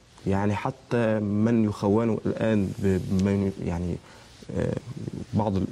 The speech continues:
بعض يخون أقباط المهجر. أنا شايف إن أنا بصراحة لما قعدت مع بعض قيادات أقباط المهجر، بصراحة شخصيات محترمة جدًا وشخصيات بتحب البلد. الناس بس ما كانتش طايقة تعيش في البلد ب-، بالمنظر اللي هي كانت فيه. أنا شايف إن هم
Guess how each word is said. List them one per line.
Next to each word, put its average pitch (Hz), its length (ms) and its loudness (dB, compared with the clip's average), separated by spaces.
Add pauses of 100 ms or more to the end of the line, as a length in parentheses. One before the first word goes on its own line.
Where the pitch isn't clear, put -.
بعض 104 160 2
يخون 104 360 0
أقباط - 360 -2
المهجر. 92 380 -2 (140)
أنا 95 60 -6
شايف 107 300 -2
إن 98 80 -2
أنا 101 260 0
بصراحة 107 360 -2
لما 98 180 2
قعدت 104 260 -4
مع 95 80 0
بعض 98 200 2
قيادات 98 380 0 (600)
أقباط 104 260 -2
المهجر، 98 360 0 (240)
بصراحة 110 240 -4
شخصيات 113 400 -4
محترمة 101 360 -2
جدًا 98 280 -2
وشخصيات 98 360 -2
بتحب - 260 -4
البلد. 95 300 0 (640)
الناس 120 200 0
بس - 220 -2
ما 104 120 -10
كانتش 104 400 0 (800)
طايقة 110 240 0
تعيش 95 220 -2
في - 80 -16
البلد 104 320 0 (280)
ب-، 98 100 0
بالمنظر 98 440 0
اللي 90 160 -2
هي 92 40 -2
كانت 87 240 -4
فيه. - 120 -6 (1000)
أنا 110 120 2
شايف 117 300 0
إن 98 100 0
هم 107 340 2